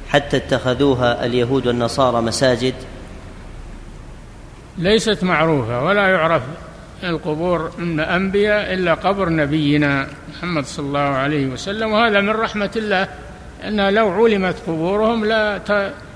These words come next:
Speaker 2: تغامر الناس عليها، ولا، لكن الله أخفاها، أخفاها ولا تعلم قبور الأنبياء عليهم الصلاة والسلام، وإنما اليهود والنصارى يتحرون،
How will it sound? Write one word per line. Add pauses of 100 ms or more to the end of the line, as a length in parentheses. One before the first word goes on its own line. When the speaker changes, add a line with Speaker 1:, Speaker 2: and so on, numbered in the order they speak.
Speaker 2:
تغامر
الناس
عليها،
ولا، (760)
لكن
الله
أخفاها، (960)
أخفاها
ولا
تعلم (280)
قبور
الأنبياء
عليهم
الصلاة (920)
والسلام، (1300)
وإنما
اليهود
والنصارى
يتحرون،